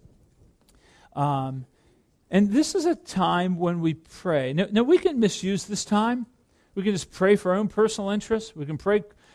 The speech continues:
we can pray really long prayers and, and perhaps impress people over our spirituality. We can misuse this time, or we can use this time well as a gathered church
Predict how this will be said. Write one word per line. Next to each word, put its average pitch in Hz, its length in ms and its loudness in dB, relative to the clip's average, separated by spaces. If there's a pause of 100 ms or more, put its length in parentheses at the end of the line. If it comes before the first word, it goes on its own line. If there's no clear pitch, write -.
(120)
we 180 120 2
can 170 160 -2
pray 196 340 2
really 190 360 4
long 185 400 4
prayers 196 560 2
and, 117 160 -6 (380)
and 143 320 -2
perhaps 160 560 -4
impress 180 400 0
people 190 340 0
over 160 200 2
our 147 60 0
spirituality. 185 640 0 (160)
We 269 100 6
can 285 200 2
misuse 247 440 2
this - 240 -6
time, 170 360 -2
or 202 80 4
we 240 120 0
can 233 200 -2
use 247 220 0
this - 160 -6
time 208 280 0
well 214 280 4
as 165 140 0
a 170 80 0
gathered 208 600 0 (380)
church - 760 -4